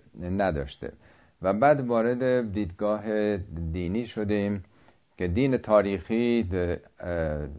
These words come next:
اصلاً عدالت به اون معنا به خاطر عدم تساوی زن و مردی که معتقدن، عدم تساوی بین مؤمن و کافر، بین نمی‌دونم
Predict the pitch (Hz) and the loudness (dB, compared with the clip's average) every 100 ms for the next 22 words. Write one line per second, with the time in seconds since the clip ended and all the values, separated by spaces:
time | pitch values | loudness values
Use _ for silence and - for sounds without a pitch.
0 | 78 - - - 82 - 104 - 87 87 | -14 -16 -16 -10 -6 0 0 0 -2 0
1 | 87 98 107 82 85 87 82 78 85 90 | 0 0 -2 -2 0 0 -2 0 2 2
2 | 76 - - 90 80 73 85 95 71 82 | 0 -8 -18 -14 -10 -4 -2 0 2 0
3 | 95 110 - 98 82 90 90 95 92 90 | 0 -2 0 -4 0 0 2 0 0 -2
4 | 87 90 90 90 87 101 90 85 85 80 | -2 -2 -2 -2 -4 -4 -4 -4 -2 -2
5 | 78 82 73 73 80 98 95 95 82 92 | -2 -2 -4 -4 -2 -2 -2 -4 -4 -4
6 | 90 85 85 85 87 82 82 85 85 87 | -2 -2 -4 -4 -4 -4 -4 -6 -6 -4
7 | 78 76 87 82 80 - - - _ - | -4 0 0 0 -4 -18 -20 -20 _ -6
8 | 82 92 90 87 85 82 82 87 80 80 | -4 -2 0 0 -2 -2 -2 -2 -2 -4
9 | 82 | -6